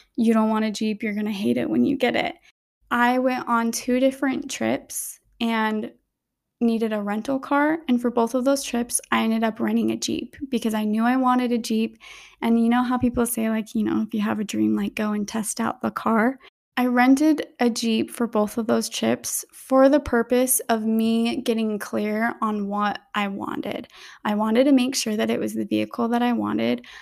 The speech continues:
I wanted to be able to be in the Jeep, to be driving the Jeep, to feel like it was mine, to have that visual and the actual feelings of how it would be to drive that kind of car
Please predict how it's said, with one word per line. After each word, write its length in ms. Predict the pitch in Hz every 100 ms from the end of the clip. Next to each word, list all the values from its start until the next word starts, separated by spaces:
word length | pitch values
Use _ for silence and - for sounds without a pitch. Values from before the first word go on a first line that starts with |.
| -
I 120 | 226 226
wanted 300 | 226 233 240
to 60 |
be 120 | 226
able 140 | 226 220
to 80 | 202
be 280 | 214 - -
in 220 | 226 240
the 80 | 240
Jeep, 360 | 240 226 247 - -
to 120 | -
be 120 | 208
driving 560 | 202 202 202 196 208 208
the 100 | 208
Jeep, 340 | 220 - -
to 100 | 220
feel 220 | - 233
like 220 | 226 226 240
it 120 | 226
was 180 | 214 -
mine, 360 | 214 208 214 - _ -
to 60 |
have 340 | 208 - 220 208
that 260 | 233 208
visual 540 | 202 202 214 226 240 247 - - - - _
and 340 | 226 220 208 -
the 180 | - -
actual 460 | 214 220 - 220 208
feelings 600 | - 220 220 226 233 226
of 120 | 208
how 360 | - 220 220 -
it 80 | 214
would 280 | 208 104
be 220 | - 107 -
to 260 | - 202
drive 460 | 196 202 190 110 202
that 260 | - 120
kind 300 | - 226 -
of 100 | 220
car 460 | - 208 202 220